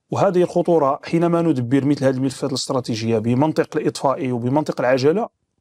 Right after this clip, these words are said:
ربما قد يعني تنتج كوارث. فنحن نعرف أنه إقرار التعدد اللغوي جاء في د-، في سياق الربيع الديمقراطي والحراك الذي عرفته المنطقة،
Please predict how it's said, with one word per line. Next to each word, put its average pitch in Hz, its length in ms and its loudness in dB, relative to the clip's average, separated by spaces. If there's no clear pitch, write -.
ربما 120 280 -2
قد - 280 -6
يعني 123 280 -2
تنتج 123 320 -6
كوارث. 107 360 -2
فنحن 135 340 -2
نعرف 127 300 0
أنه 127 480 0
إقرار 147 400 0
التعدد 117 460 -10
اللغوي 135 340 2
جاء 160 220 2
في 151 120 -6
د-، 139 180 -4
في 139 360 -2
سياق 147 380 0
الربيع 127 340 -2
الديمقراطي 117 760 -2
والحراك 110 1300 -4
الذي 139 220 0
عرفته 131 340 -2
المنطقة، 139 520 0